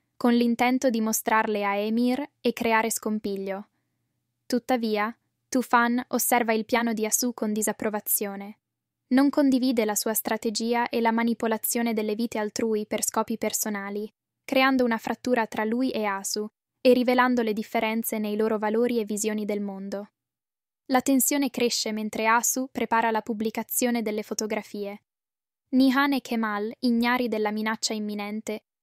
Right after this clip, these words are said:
cercano rifugio l'uno nell'altro, ma il loro momento di tregua è destinato a essere interrotto.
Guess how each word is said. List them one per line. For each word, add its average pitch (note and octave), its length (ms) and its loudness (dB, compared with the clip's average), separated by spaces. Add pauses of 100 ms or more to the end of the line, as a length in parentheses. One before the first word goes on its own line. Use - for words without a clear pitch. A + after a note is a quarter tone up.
(100)
cercano C#4+ 420 2
rifugio C4+ 460 0
l'uno C4 260 2
nell'altro, G#3 760 -4 (500)
ma A#3+ 160 2
il A#3 80 2
loro B3 200 6
momento A#3 420 0
di G#3+ 120 -4
tregua A3 500 -2
è A#3+ 120 -2
destinato A#3 560 0
a A3 80 0
essere G#3+ 300 -2
interrotto. G#3 760 -8